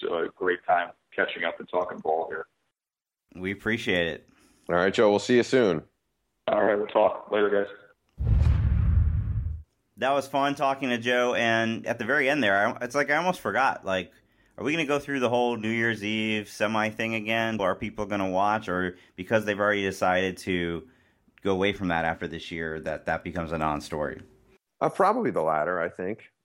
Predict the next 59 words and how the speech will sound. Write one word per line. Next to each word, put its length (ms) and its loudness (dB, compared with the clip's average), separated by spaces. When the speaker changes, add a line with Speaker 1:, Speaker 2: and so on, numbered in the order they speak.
Speaker 3:
You 100 2
know, 220 4
'cause 340 0
I 160 0
feel 220 2
like 120 4
we're 100 4
creatures 360 -4
of 80 2
the 60 2
moment, 440 0
and 220 -2
we 80 2
become 480 -2
even 220 0
more 240 4
so 260 2
as 160 2
we 60 0
get 160 0
further 420 0
entrenched 540 -4
in 80 -6
social 400 -2
media 360 0
and 80 -4
the 120 2
echo 200 2
chamber 340 -2
that 160 0
it 180 0
is, 120 -4
right? 280 0
Speaker 2:
Yeah, 280 0
I 100 2
mean, 120 2
I 120 0
think, 340 -2
you 80 -2
know, 300 2
to 100 -2
his 160 0
point, 340 0
that 180 0
game 240 0
that's 180 -2
at 160 -8
three 200 -4
Eastern 380 -2
on 200 -6
the 60 -12
thirty-first, 640 -6
I 80 2
don't 140 -2
think 140 -6
there's 160 -6
gonna 100 -6
be 80 -4
any, 360 -6